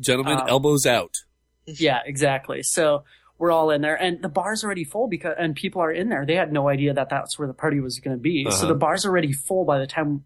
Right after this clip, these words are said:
Speaker 2: you know, we're front twenty. So we're waiting out there. We have to wait, like, five,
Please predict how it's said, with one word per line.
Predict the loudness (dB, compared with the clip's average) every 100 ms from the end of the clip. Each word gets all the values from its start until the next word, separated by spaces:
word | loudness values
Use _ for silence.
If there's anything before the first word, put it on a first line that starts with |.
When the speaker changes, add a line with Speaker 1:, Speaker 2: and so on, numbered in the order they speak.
| _
Speaker 2:
you | 0
know, | 2
we're | 2 0
front | 0 -4 -4
twenty. | -2 0 0 -4 -10 -20 -20 -20 _
So | 2
we're | 4 6
waiting | 4 4
out | 0
there. | 0
We | 2
have | 2 0
to |
wait, | -8 -12
like, | -18 -14
five, | -10 -10 -12 -14